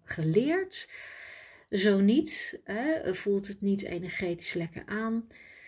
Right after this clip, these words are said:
Ja, dan, eh, is het ook om jou, om voor jou die grens te stellen en te zeggen van,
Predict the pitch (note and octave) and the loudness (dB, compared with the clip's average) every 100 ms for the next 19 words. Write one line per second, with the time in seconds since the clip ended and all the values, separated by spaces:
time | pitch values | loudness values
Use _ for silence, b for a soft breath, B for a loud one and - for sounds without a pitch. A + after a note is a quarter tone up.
0 | B B B _ _ _ - G#3 F#3+ G#3 | B B B _ _ _ -4 0 2 2
1 | G3+ F#3+ - - F#3+ F#3 - G3+ G3+ G3 | 4 2 0 -6 -6 -6 -2 -2 -2 -2
2 | F#3+ F#3 - F#3+ F#3+ F3+ E3+ - F#3+ F#3 | -2 -4 -10 -6 -4 -2 -4 -6 -6 -4
3 | F3+ - - G3 G3 F#3 F3+ F#3 - G3+ | -4 -8 -2 0 2 0 0 -2 0 2
4 | G3+ G3 - - G3 F#3 F#3 F3+ - F#3+ | 2 0 -2 -4 -2 -2 -2 -6 -6 -6
5 | F3 F3+ - F3+ F3 F3 | -6 -10 -6 -4 -4 -6